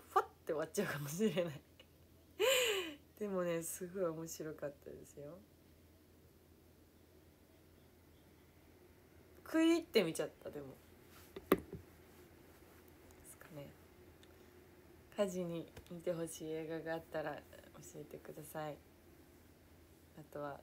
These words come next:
私がまた映画を見たら教えます。見たい映画が結構あるので、ちょっと時間を見つけて見に行かないとなって思ってますが、頑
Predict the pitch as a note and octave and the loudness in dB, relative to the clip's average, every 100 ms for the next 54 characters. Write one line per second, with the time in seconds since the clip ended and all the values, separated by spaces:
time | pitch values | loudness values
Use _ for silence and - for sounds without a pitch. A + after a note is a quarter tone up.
0 | - - D#3 D#3 D3+ - D3 E3 D3+ D3+ | -14 -16 -10 -8 -8 -6 -6 -6 -10 -8
1 | C#3+ D3 C#3+ C#3+ D3 - D#3 D3 D3+ D3+ | -8 -8 -8 -10 -8 -10 -10 -12 -12 -12
2 | D3 - - - - - - - - - | -14 -16 -18 -20 -20 -20 -20 -20 -20 -12
3 | F3 - G#3 F#3 F3 D#3+ D#3+ D#3 D3+ D#3+ | -2 8 10 10 10 6 0 -2 -6 -8
4 | D3+ D3+ C#3+ - - - - - - D#3 | -6 -6 -6 -10 -20 -20 -20 -20 -12 -8
5 | D3+ D3+ D3 C#3 C#3 C3+ - - - - | -6 -6 -4 -6 -6 -6 -10 -14 -20 -20
6 | - - - - - - - - - - | -20 -20 -20 -20 -20 -16 -16 -16 -18 -12
7 | E3 D3 F#3 - D3+ F3+ F3 F3+ - - | -6 0 0 0 -2 0 0 -4 -6 -4
8 | - - - E3 - - - - - - | -2 -2 0 0 -2 -20 -20 -20 -20 -20
9 | - - - - E3+ D#3+ D#3+ D3 D3 C#3 | -20 -20 -20 -14 -10 -8 -6 -6 -8 -8
10 | D#3 - C#3+ C#3+ C#3+ E3 - - - - | -12 -12 -14 -12 -12 -14 -16 -16 -16 -14
11 | E3+ F3+ G#3+ - - F#3 F#3 G3 - D3+ | -12 -10 -12 -14 -12 -10 -10 -10 -8 -6
12 | C#3+ | -6